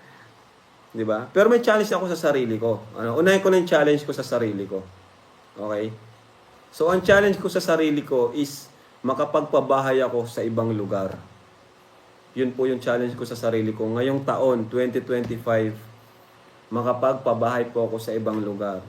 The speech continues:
It's either sa Kamsur, sa... Kahit saan ka-, kami dalhin, Kamsur, Davao, o saan man.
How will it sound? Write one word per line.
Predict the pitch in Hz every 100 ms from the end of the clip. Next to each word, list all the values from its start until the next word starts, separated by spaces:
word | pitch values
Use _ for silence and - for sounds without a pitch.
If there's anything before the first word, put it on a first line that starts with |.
| -
It's | 107 117
either | 113 113 110
sa | 110 107
Kamsur, | 123 131 - 151 151 151 156 - - - - - - - _ -
sa... | 107 104 104 107 104 104 104 107 - - _ _ _ - - - _ _ _ _ _ _ _ _ _ _ _ -
Kahit | 143 160
saan | 165 156
ka-, | 160 -
kami | 156 156
dalhin, | 151 139 147 120 120 -
Kamsur, | 120 127 151 123
Davao, | 127 127 120 135 135 139 143 -
o | 101
saan | - 117 117
man. | 107